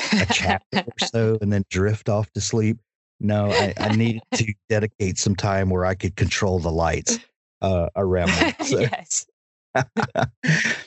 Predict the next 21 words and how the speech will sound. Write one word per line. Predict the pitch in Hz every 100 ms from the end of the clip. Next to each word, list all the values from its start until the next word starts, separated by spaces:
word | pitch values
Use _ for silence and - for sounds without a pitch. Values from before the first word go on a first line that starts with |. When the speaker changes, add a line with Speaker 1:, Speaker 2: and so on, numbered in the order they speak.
| _ - -
Speaker 1:
um, | 151 160 -
we, | 160 208 180 - _ _ -
we | 147
begin | 170 143 151
each | 139 127
show | - 143 131
with | 104
the | -
same | - 110 107
question, | - 92 78 - 80
and | 85
we'll | 87
start | 92 - 107 98
there. | 101 101 104 -
Um, | 101 90 92
Evie, | 113 113 117
what | 110 95 101 165 202
is | 127 110
your | 98 85 -
first | 123 117 113 -
memory | 98 90 78 80